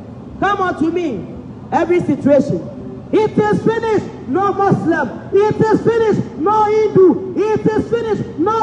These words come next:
any other God. Only him alone. Only him alone. Jesus said, "It is finished." Come on to me. Come on to me.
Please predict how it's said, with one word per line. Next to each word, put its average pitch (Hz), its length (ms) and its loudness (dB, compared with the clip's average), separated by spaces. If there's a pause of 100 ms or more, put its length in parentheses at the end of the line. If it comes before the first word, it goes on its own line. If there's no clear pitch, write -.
(140)
any 427 160 0
other 403 380 4
God. - 460 2
Only 427 340 4
him 427 140 2
alone. 415 720 2
Only 427 380 4
him 427 120 2
alone. 415 680 4
Jesus 381 600 2
said, 392 300 0 (240)
"It 339 240 0
is 349 220 0
finished." 349 420 0 (760)
Come 370 220 0
on 349 180 2
to 294 120 8
me. 294 320 0 (920)
Come 415 200 2
on 427 220 2
to 403 120 6
me. 403 500 0